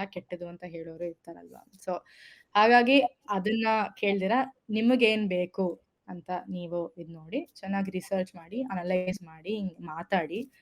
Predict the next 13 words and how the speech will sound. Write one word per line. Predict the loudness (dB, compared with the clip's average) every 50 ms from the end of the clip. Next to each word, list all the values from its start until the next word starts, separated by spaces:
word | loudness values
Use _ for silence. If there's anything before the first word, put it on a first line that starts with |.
| _ _ -10
ಅಥವಾ | -4 0 0 0
ಈ | 0
ತರ | 0 -2 -4 -2
like | -2 -4
you | -6 -6 -10
know | -12 -12 -10 -10
ನ್ಯೂಸ್ | -10 -10 -8 -10
ಚಾನೆಲ್ಸ್ | -10 -8 -6 -8 -8 -10
ನೋಡಿ | -12 -16 -14 -12 -12 -12 -12 -14 _ _ _ _ _ _ _ _ _ -6
ಡಿಸಿಷನ್ | -6 -4 -4 -2 -2 -2 -2 -2
ತಗೊಂಡು | -4 -8 -10 -8 -8 -4 -2
ಬರ್ಬೇಕು | -2 0 0 0 -2 -2 -4 -4 -6 -12 -16
ಅಂತ | -14 -10 -8